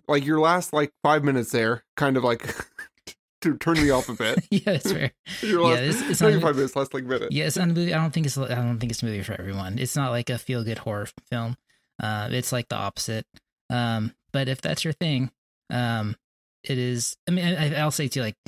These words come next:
Speaker 2: some of the scenes in this movie are just, like, when this mo-, scenes are just gonna stick with you for a lifetime. Like, that's just gonna mess you up, um, <laughs> as you kinda live with it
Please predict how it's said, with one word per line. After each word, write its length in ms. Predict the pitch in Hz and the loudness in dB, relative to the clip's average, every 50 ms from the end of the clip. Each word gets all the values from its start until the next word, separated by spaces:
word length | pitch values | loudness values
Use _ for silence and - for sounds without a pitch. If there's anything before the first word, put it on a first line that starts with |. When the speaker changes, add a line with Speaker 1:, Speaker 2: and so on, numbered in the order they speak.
| - _ _ _ _ _ _ _ _ _ _ _ _ _ _ _ - | -20 _ _ _ _ _ _ _ _ _ _ _ _ _ _ _ -8
Speaker 2:
some 220 | - - - 175 | -4 -2 0 2
of 60 | 180 | 2
the 80 | 156 139 | 2 2
scenes 240 | - - 143 139 135 | 2 2 0 0 0
in 40 | 139 | -2
this 140 | 123 - | -2 -2
movie 200 | 147 143 131 131 | -2 -2 0 -2
are 40 | 123 | -2
just, 200 | 107 120 113 - | -2 -2 -2 -2
like, 460 | 127 113 104 101 - - - - - _ _ _ _ _ _ _ _ _ _ - | -2 -4 -4 -4 -6 -10 -12 -14 -16 _ _ _ _ _ _ _ _ _ _ -6
when 140 | 143 139 127 | -4 -2 -2
this 140 | 123 - | -2 -2
mo-, 100 | 131 120 - - _ _ _ _ - | -4 -4 -6 -8 _ _ _ _ -6
scenes 220 | - - 156 131 131 | -2 -2 0 0 0
are 80 | 120 | -2
just 140 | 113 110 - | -2 -2 -2
gonna 80 | 117 110 | -4 -4
stick 200 | - - 113 113 | -4 -4 -6 -4
with 80 | 107 | -4
you 80 | 107 101 | -6 -6
for 100 | - 107 | -6 -6
a 40 | 95 | -6
lifetime. 540 | 95 98 98 - - 120 117 110 110 110 - - | -4 -4 -6 -4 -4 -4 -4 -2 -4 -6 -6 -6
Like, 180 | - 113 107 - 147 - | -6 -6 -6 -6 -6 -6
that's 160 | - 127 - | -4 -4 -4
just 180 | - 113 - - | -4 -4 -4 -4
gonna 260 | 113 101 95 95 98 - _ _ - | -4 -4 -4 -6 -8 -10 _ _ -10
mess 280 | - 107 104 101 - - | -6 -6 -4 -4 -4 -4
you 160 | 104 101 95 | -4 -4 -6
up, 100 | 95 - _ _ _ _ _ _ _ _ _ _ _ - | -8 -10 _ _ _ _ _ _ _ _ _ _ _ -6
um, 360 | - 113 110 107 104 101 107 - - - - - - - | -4 -2 -2 -2 -2 -2 -2 -2 -4 -4 -4 -6 -8 -14
<laughs> 340 | - - - - 147 - - | -16 -10 -8 -8 -6 -4 -2
as 180 | 143 139 123 | -2 -2 0
you 200 | 135 127 123 117 - - | 0 -2 -2 -4 -4 -4
kinda 200 | - 123 120 104 113 | -2 -2 -2 -2 -2
live 180 | 113 120 110 | -4 -4 -4
with 160 | 123 117 - | -4 -4 -4
it 220 | 123 127 117 - | -4 -6 -6 -8